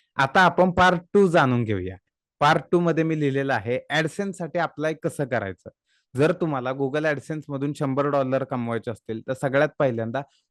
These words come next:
Google AdSense-ला अप्लाय करावं लागतं. आता अप्लाय आपण दोन पद्धतीने मित्रांनो करतो. दोन पद्धती कोणत्या आहेत? तर सगळ्यात पहिली पद्धत म्हणजे तुम्हाला ब्लॉगिंगवरून AdSense-मधून पैसे कमवायचे आहेत का YouTube-मधून कमवायचे आहेत?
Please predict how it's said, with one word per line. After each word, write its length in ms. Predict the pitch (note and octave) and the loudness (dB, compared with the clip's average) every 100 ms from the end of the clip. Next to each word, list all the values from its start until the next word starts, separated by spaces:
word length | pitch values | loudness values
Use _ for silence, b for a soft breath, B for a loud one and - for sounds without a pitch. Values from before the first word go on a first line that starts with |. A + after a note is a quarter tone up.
| C3+ | -2
Google 260 | C3 D#3 E3 | 2 2 2
AdSense-ला 600 | C#3+ D3 C#3+ C#3 - D3+ | 0 -4 -8 -8 -4 -4
अप्लाय 320 | - B2+ B2+ | -2 -2 -2
करावं 320 | A#2+ G#2 F#2+ | -2 -6 -8
लागतं. 300 | F#2+ _ - - b b | -10 _ -14 -14 b b
आता 220 | D3 E3+ | 0 4
अप्लाय 280 | E3 F3+ G3+ | 4 4 2
आपण 320 | F#3+ G#3 F#3 | 4 2 0
दोन 220 | C#3+ F#3 F#3 | 2 0 2
पद्धतीने 560 | F#3 C#3+ D3 D3+ C#3+ | -4 -2 -4 -4 -4
मित्रांनो 460 | C#3 A#2+ B2 A#2+ A#2 | -4 -4 -4 -4 -6
करतो. 440 | A#2 G#2+ - G2 _ b b B2 | -8 -10 -12 -18 _ b b 2
दोन 220 | D#3+ F#3 | 4 4
पद्धती 400 | F#3 D#3+ F3 E3+ | 2 2 2 2
कोणत्या 360 | F3 D#3 D3+ | -2 -2 -2
आहेत? 160 | B2+ A2+ - | -2 -4 -8
तर 40 | |
सगळ्यात 340 | C3 D3+ C#3+ D3+ - | -8 -4 -2 -2 -2
पहिली 240 | C#3 C#3+ | -2 -2
पद्धत 320 | D3 C#3+ C3+ C#3 | -6 -6 -6 -6
म्हणजे 300 | C#3 A#2+ B2+ | -8 -8 -10
तुम्हाला 320 | C3+ C#3+ D3+ | -8 -4 -2
ब्लॉगिंगवरून 840 | D3 C3+ A#2 A#2+ D#3 D#3+ E3 F3+ F3 _ - | 0 0 0 -2 -4 -2 -2 -4 -8 _ -6
AdSense-मधून 720 | C3+ C3+ - E3 E3 D#3+ E3 | -4 -4 -4 -6 -4 -4 -4
पैसे 280 | E3 D#3+ C#3+ | -2 -2 -2
कमवायचे 440 | E3+ D#3 D3 D3 E3 | -6 -6 -6 -6 -8
आहेत 100 | - | -6
का 60 | F#3+ | -4
YouTube-मधून 720 | G3+ F#3 F#3 D3 B2 A#2 A2 | -2 -2 -4 -4 -6 -6 -6
कमवायचे 460 | G#2+ G2+ G2 - | -6 -6 -10 -10
आहेत? 340 | G2 _ _ | -12 _ _